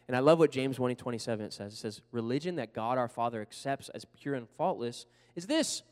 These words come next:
to look after orphans and widows in their distress and to keep oneself from being polluted by the world." You wanna believe, man, you gotta understand, like, this matters to God's heart.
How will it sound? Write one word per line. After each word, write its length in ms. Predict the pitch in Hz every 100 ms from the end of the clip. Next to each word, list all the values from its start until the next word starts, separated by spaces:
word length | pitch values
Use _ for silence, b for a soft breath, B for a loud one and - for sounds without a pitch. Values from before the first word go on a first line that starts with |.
| _ b b b
to 100 | 196
look 220 | 208 311
after 360 | 214 208 - 185
orphans 500 | 170 226 - 208 196
and 120 | 190
widows 420 | 214 320 277 240
in 60 | 233
their 140 | 214
distress 500 | 214 - 269 262 240
and 140 | - 214
to 60 |
keep 340 | - 247 247 202
oneself 480 | 208 208 196 180
from 160 | - 175
being 240 | 165 170
polluted 520 | 165 170 156 160 165 160
by 140 | 151
the 100 | 147
world." 480 | 147 170 185 135 113 b b b b b b _ _
You 120 | 147 180
wanna 160 | 196
believe, 580 | 156 151 170 190 151 - - _
man, 160 | - 175 156
you 80 |
gotta 140 | 180 175
understand, 380 | 165 160 190 156
like, 140 | 127 - _ _ _ _ _ _ _ _
this 220 | 202 196
matters 380 | 175 160 170 156
to 80 | 139
God's 260 | 123 120
heart. 320 | - 127 113